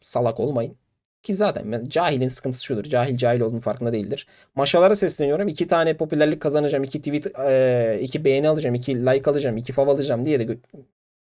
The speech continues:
bir taraflarınız ayrı oynamasın. Operasyoncularla zaten S P K'nın ilgilenmesi lazım. Onlar zaten,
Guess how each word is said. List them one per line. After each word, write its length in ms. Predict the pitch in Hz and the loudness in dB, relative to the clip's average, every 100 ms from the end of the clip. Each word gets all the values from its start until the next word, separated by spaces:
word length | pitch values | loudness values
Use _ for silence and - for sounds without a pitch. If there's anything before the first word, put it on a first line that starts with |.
| _ _ _ _ | _ _ _ _
bir 80 | - | -4
taraflarınız 400 | 151 147 139 117 | 2 2 2 0
ayrı 220 | 117 107 | 0 0
oynamasın. 540 | 101 110 143 151 170 160 - | 0 -2 -2 -2 -6 -12 -8
Operasyoncularla 800 | 170 180 147 - 110 101 98 120 | -2 0 0 -2 -6 -4 -4 0
zaten 260 | 107 110 | -2 -2
S 160 | 113 113 | -4 -4
P 160 | 117 | -4
K'nın 180 | 117 113 | -4 -4
ilgilenmesi 460 | 104 101 95 98 98 | -4 -4 -8 -8 -8
lazım. 240 | 101 110 | -8 -6
Onlar 200 | 98 104 | -4 -4
zaten, 380 | 113 104 98 113 | -2 -4 -4 -10